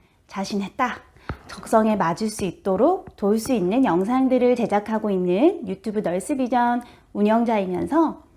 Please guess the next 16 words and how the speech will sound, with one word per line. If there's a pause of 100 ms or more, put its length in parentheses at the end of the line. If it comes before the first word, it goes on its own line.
(280)
부산의
한
대학에서 (260)
간호학과
학생들을
가르치고
있고 (400)
또 (280)
바로
이
책, (380)
간호대학
생활백서의
저자 (260)
신에스더입니다. (240)
반갑습니다.